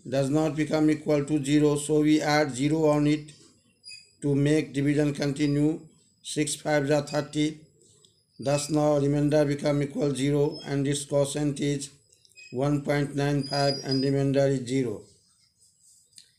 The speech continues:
When fourteen point four is divided by twelve,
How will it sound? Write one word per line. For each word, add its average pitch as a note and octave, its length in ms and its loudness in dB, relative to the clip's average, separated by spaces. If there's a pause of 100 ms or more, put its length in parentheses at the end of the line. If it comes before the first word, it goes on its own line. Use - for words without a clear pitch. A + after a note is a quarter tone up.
(720)
When E3 300 2
fourteen D#3 460 0
point D#3 280 0
four D#3 180 4
is D3 140 0
divided D3 540 4
by D3+ 140 4
twelve, D3+ 460 0